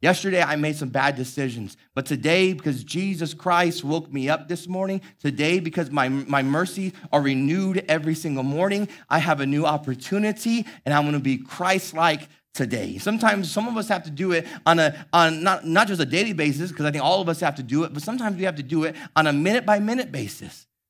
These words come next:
right? Get your attitude in, in, in check, right? Listen more than you talk sometimes, right? There's some, some, sometimes we just gotta be, be muted, right?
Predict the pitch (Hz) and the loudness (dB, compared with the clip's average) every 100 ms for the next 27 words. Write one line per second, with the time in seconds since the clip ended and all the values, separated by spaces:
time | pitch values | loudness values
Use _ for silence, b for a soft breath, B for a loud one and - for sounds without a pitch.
0 | _ 120 151 - - _ - 175 180 - | _ 0 0 0 -10 _ -2 0 2 2
1 | 226 226 214 180 170 B B 180 175 175 | 2 0 0 2 0 B B -2 0 0
2 | 147 151 233 214 - - 147 180 185 143 | -2 2 4 4 -2 -6 0 0 0 0
3 | 196 196 170 190 190 180 175 170 190 208 | 0 0 0 2 2 0 0 -4 0 -2
4 | 202 - 160 151 - 139 101 90 - _ | -2 -6 -6 -6 -8 -8 -8 -12 -20 _
5 | 160 175 170 190 170 170 196 196 170 202 | 0 0 2 0 -2 -4 -2 -2 -2 -4
6 | 175 175 170 156 147 151 - 175 147 147 | -2 -2 0 0 0 -4 -2 0 2 2
7 | 240 214 - - _ - 104 190 | 2 0 -6 -14 _ -12 -10 -10